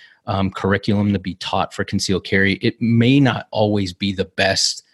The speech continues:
curriculum, right? It might just be kind of a watered down thing that checks some boxes. But I think if you allow kind of the,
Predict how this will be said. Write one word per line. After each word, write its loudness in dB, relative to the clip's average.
curriculum, -8
right? -2
It -2
might 0
just -4
be -2
kind -2
of -6
a 0
watered 0
down 0
thing 0
that -4
checks 0
some 0
boxes. -2
But 2
I 2
think -2
if -2
you 4
allow 2
kind -2
of -4
the, -4